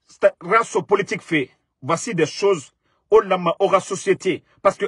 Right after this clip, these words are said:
Allah nous connaît, mouma fait nara, Agbalo Samane, la Guinée Fari. Tout ce qu'on est en train de voir comme ça, c'est petit.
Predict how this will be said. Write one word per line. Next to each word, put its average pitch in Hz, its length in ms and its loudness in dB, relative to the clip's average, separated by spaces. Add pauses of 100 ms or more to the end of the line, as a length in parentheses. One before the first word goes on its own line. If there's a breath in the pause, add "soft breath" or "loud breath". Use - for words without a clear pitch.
Allah 254 200 2
nous 196 120 -2
connaît, 151 240 0
mouma 156 240 0
fait 180 160 -6
nara, 151 260 -4 (220 soft breath)
Agbalo 185 420 2
Samane, 180 380 0
la 143 160 -2
Guinée 151 180 -2
Fari. 135 260 -4 (520)
Tout 359 140 4
ce - 80 -6
qu'on 240 120 2
est 196 40 0
en 165 80 0
train 175 180 -4
de 156 80 0
voir 147 160 2
comme 139 160 -8
ça, 143 120 -2
c'est 123 140 -8
petit. 120 320 -12